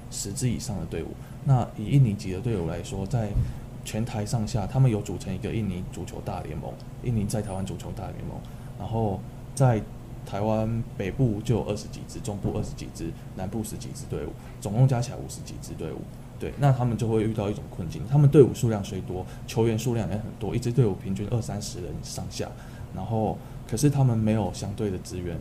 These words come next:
找不到相对的场地，因为语言隔阂跟文化隔阂，还有跟台湾人，因为你会，你可能会有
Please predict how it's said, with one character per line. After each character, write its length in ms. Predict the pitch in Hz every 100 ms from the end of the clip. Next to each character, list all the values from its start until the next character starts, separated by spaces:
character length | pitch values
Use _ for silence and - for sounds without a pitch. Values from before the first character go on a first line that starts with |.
| -
找 100 | 90
不 80 | 101
到 120 | 104
相 180 | 95 95
对 120 | 101
的 40 |
场 140 | - - -
地， 120 | -
因 100 | 123
为 140 | 123 131
语 180 | 101 87
言 80 | 90
隔 120 | 87
阂 200 | 92 92
跟 160 | 95 101
文 100 | 95
化 200 | 104 101 -
隔 80 | 90
阂， 240 | - - - - -
还 120 | 104
有 320 | 101 98 87 87 - - - -
跟 220 | 117 120
台 160 | - 104
湾 160 | 107 107
人， 120 | 87 87 - - - - - - -
因 80 | 139
为 180 | 143 123 98
你 80 |
会， 180 | 110 131 127 - - -
你 120 | 113
可 140 | -
能 100 | 110 117
会 100 | 143
有 160 | 92